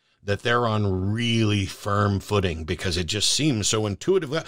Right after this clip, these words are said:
"Of course the universe must have had an explanation. Something can't come from nothing." You hear these things all the time, and they're asserted and they're accepted,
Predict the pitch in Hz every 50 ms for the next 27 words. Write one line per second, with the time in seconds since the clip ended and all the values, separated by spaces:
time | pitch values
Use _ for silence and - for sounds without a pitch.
0 | - - - - - 214 123 - - - - 202 269 269 262 - - 196 202 208
1 | 202 202 208 196 180 185 175 160 - - 175 151 - - 147 107 135 143 131 127
2 | 127 120 - - 139 131 131 123 117 104 - 104 98 92 87 - - - - -
3 | - 160 143 123 110 107 104 98 - - 101 - - - - 117 110 101 - 104
4 | 98 101 110 117 - - 185 196 202 190 - - - _ _ _ _ _ 120 120
5 | 110 147 175 185 170 156 143 123 101 - 131 127 127 120 110 - - - 113 127
6 | 139 143 135 127 113 - 147 156 127 101 92 90 92 92 101 107 104 - - _
7 | _ _ - 104 110 113 113 113 110 107 101 - - 143 143 143 135 139 135 131
8 | 127 123 120 117 113 110 107 101 - - - 175 190 - - 95 92 87 95 101